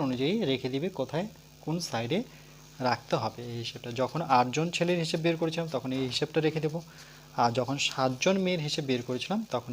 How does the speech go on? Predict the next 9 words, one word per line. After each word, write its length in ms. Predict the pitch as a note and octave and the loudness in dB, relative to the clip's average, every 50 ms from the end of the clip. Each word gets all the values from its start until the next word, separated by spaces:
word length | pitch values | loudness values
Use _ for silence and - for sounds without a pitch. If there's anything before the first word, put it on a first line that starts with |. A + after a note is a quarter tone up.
| A#2 A#2 | -4 -2
আমরা 160 | B2+ D3 G3+ C4+ - - - - - - - - - - - - - - - E3 | 0 2 0 0 -2 -8 -20 -20 -20 -20 -20 -20 -20 -18 -20 -20 -14 -4 2 4
এই 80 | F3+ E3+ - - | 4 4 4 0
হিসেবটা 300 | - - B2 - - F#3 E3 | -2 -4 -4 -2 -2 -2 -2
নেব। 120 | A#2 G#2+ - - - - - - - - - - - - - - - - - - - - - - - | -2 -4 -6 -14 -20 -20 -20 -20 -20 -20 -20 -20 -20 -20 -20 -20 -20 -20 -20 -20 -20 -20 -20 -18 -12
ওকে, 120 | E3 - B2 A#2 | -6 -4 -2 -2
আমার 140 | B2+ C3 A#2+ C3 | -2 -2 0 0
জায়গা 220 | B2 A#2+ A#2+ C3+ C3+ | 0 0 0 0 0
নেই 100 | D3 D#3 D3+ | 0 0 0
বলে 120 | D#3 E3 | 0 0